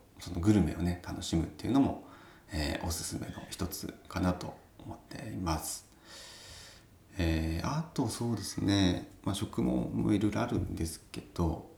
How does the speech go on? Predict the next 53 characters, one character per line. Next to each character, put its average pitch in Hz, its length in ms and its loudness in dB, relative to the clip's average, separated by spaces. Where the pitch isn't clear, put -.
そ 107 140 -2
の、 107 520 2
単 147 180 2
純 147 160 6
に 139 100 10
ね、 135 140 2
い 147 80 8
い 120 40 8
な 90 160 4
と - 120 -6
思 85 120 2
っ - 40 -12
た - 240 -2
の 85 60 0
が、 82 180 -2
ま 90 80 -2
あ、 - 20 -4
こ 110 120 2
れ 131 80 4
は 143 120 4
ま 135 100 6
あ、 - 20 0
田 85 140 2
舎 123 100 2
と、 - 140 -4
田 92 360 -2
舎 117 300 4
だ - 100 4
か - 100 2
ら 123 100 6
っ - 60 2
て - 100 -6
い - 40 -10
う - 20 -18
の - 80 -14
も - 60 0
あ 95 40 0
る 87 80 2
ん - 40 0
で - 60 -6
す - 100 -12
け - 100 -12
ど、 - 200 -8
車 135 300 4
が 120 120 2
す - 120 -4
ご - 80 4
い - 20 4
少 - 220 0
な 78 120 2
い - 160 -6
と - 80 -14
か、 - 280 -2